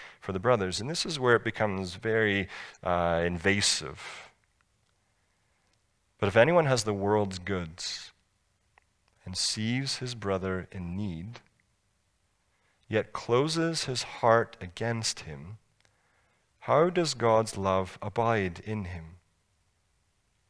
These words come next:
Little children, let us not love in word or talk,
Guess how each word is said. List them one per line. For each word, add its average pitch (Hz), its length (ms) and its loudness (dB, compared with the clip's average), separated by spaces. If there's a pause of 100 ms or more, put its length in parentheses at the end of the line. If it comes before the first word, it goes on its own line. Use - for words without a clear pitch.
Little 110 220 -2
children, 90 600 -4 (480)
let 95 140 6
us 117 140 6
not 120 180 8
love 104 320 8
in 90 260 -4
word 110 480 4 (300)
or 90 140 -6
talk, - 640 0